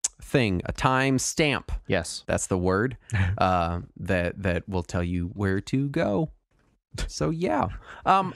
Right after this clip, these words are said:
Speaker 1: I, I, I wanna start the show by talking about the Steam Deck.
Speaker 2: Yeah.
Speaker 1: Because I received one,
Speaker 2: Mm-hmm.
Speaker 1: and I've <laughs> been, it's, it's, I was so excited for the Steam Deck.
Speaker 2: Yes.
Speaker 1: And it is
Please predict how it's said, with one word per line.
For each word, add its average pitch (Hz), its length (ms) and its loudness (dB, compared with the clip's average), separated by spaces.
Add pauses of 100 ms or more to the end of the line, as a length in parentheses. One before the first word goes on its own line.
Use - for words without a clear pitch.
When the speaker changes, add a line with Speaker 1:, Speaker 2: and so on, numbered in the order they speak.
Speaker 1:
I, 190 220 2
I, 202 120 4
I 202 200 2
wanna 233 200 2
start 190 220 2
the 160 60 -6
show 160 160 4
by 147 120 2
talking 131 240 0
about 113 140 2
the - 60 -8
Steam 104 280 2
Deck. 90 200 -2 (180)
Speaker 2:
Yeah. 107 340 2 (680)
Speaker 1:
Because 120 200 4
I 143 80 4
received 139 400 0
one, 92 360 -2
Speaker 2:
Mm-hmm. 101 440 0 (460)
Speaker 1:
and 117 180 2
I've 110 400 0
<laughs> - 0 -
been, 123 460 2 (760)
it's, 226 240 2 (100)
it's, - 440 0 (1040)
I 180 80 4
was 214 160 -2
so 160 180 2
excited 95 460 0
for - 80 -16
the 98 60 -12
Steam 92 280 -4
Deck. 85 220 -4 (240)
Speaker 2:
Yes. - 320 -2 (500)
Speaker 1:
And 151 240 2
it 175 140 2
is 160 360 0